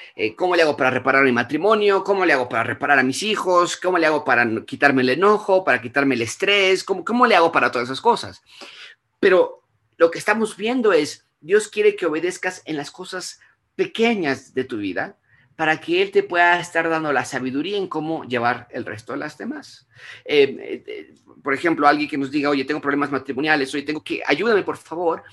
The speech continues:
Claro, hay una clase de consejería y hay una, hay una investigación que se hace familiar o individual, depende de la persona y su, y su problema que le aqueje, pero en general podríamos decir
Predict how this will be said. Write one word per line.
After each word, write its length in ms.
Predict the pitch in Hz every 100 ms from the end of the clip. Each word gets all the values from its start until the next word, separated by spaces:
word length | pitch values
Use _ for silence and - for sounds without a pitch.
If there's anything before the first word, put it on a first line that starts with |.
| - -
Claro, 260 | - 208 180
hay 140 | 156
una 180 | 156 156
clase 300 | 156 143 156
de 20 |
consejería 760 | - 147 147 156 165 175 165 135
y 40 |
hay 140 | 127 131
una, 300 | 135 127 101
hay 120 | 120
una 80 | 127
investigación 580 | 123 113 98 110 143 143
que 100 | 139
se 100 | 139
hace 240 | 139 135
familiar 600 | 117 110 110 139 156 156
o 60 | 123
individual, 520 | 95 85 113 143 151
depende 280 | 117 101 117
de 40 |
la 140 | 98 -
persona 360 | - 147 143
y 60 | 107
su, 320 | - 98 92 - - -
y 80 | 110
su 100 | 110
problema 420 | 110 113 131 127
que 120 | -
le 80 | 107
aqueje, 500 | 120 165 156 160 226 - - - _
pero 340 | 196 185 165
en 160 | - 143
general 520 | 147 147 143 143 220
podríamos 460 | 196 170 196 202 147
decir 440 | 135 - 208 185